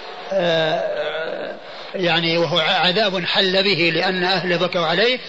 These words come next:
وإنما هو تأثر بكونه قيل له: "أكذا، أأنت كذا، أنت كذا"،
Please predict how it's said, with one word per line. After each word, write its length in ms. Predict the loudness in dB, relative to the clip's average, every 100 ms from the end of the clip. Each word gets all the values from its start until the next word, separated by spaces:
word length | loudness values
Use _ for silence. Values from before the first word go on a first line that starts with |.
| -14 -14 -6
وإنما 460 | -2 0 0 0 2
هو 180 | 2 2
تأثر 560 | 0 0 0 0 0
بكونه 1160 | 0 0 0 0 -4 -12 -10 -2 0 0 0 0
قيل 340 | 0 2 2
له: 320 | 2 0 0 0
"أكذا، 500 | 0 2 2 0 -2 -10 -12 -6
أأنت 320 | -2 -2 0 0
كذا، 440 | 2 2 2 0
أنت 180 | 0 -2
كذا"، 380 | -2 0 -2